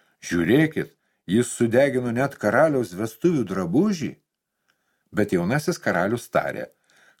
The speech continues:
„Ką gali žinoti? Gal tas tik į gerą, nelieskit jo, tai mano ištikimiausias Johanas.“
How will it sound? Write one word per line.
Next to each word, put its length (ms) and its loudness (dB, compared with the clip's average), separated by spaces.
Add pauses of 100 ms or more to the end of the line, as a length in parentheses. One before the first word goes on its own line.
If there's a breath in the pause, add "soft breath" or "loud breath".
„Ką 220 6
gali 240 0
žinoti? 580 -2 (400)
Gal 320 4
tas 200 -2
tik 240 -10
į 120 -2
gerą, 400 -2 (340)
nelieskit 640 2
jo, 200 -6 (400)
tai 100 4
mano 480 0 (160)
ištikimiausias 1040 -2
Johanas.“ 720 -4